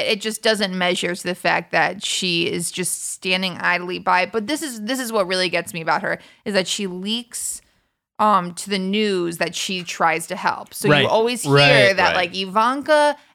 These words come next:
Speaker 1: actually thinks her dad should do something about gun legislation.
Speaker 2: Yeah. I just read something the other day that, uh, she is going to solve America's gun problem.
Speaker 1: Yes.
Speaker 2: So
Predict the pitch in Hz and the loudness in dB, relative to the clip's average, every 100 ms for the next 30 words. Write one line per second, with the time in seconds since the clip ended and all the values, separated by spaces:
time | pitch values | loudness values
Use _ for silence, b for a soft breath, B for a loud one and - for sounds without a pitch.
0 | - 247 240 - 285 233 277 262 277 240 | 0 0 0 -6 -8 -8 -8 -8 -6 0
1 | 233 269 240 - 277 240 285 262 269 247 | 0 0 -4 -8 -8 -6 -6 -4 -2 0
2 | 247 240 214 202 214 208 202 196 180 202 | 0 0 0 0 -2 -2 -4 -6 -10 -6
3 | 185 143 175 170 135 175 b b 135 156 | -4 2 4 4 -2 -8 b b -2 -2
4 | 147 151 151 165 156 165 160 147 143 135 | 0 0 2 -2 -2 -4 -2 -2 -2 0
5 | 151 196 110 110 - 104 107 104 98 - | -2 -2 -4 -4 -6 -4 -4 -4 -4 -6
6 | 127 113 117 117 117 117 101 - 117 113 | -4 -2 -4 -4 -4 -4 -4 -4 -4 -4
7 | 113 123 110 - 113 110 113 113 113 131 | -4 -4 -4 -2 -2 -2 -4 -4 -4 -6
8 | 95 123 151 107 107 110 220 214 262 339 | -6 -6 -6 -8 -10 -10 -4 2 4 6
9 | 285 202 - - 117 110 107 107 | 4 0 -6 -6 -2 0 -2 -4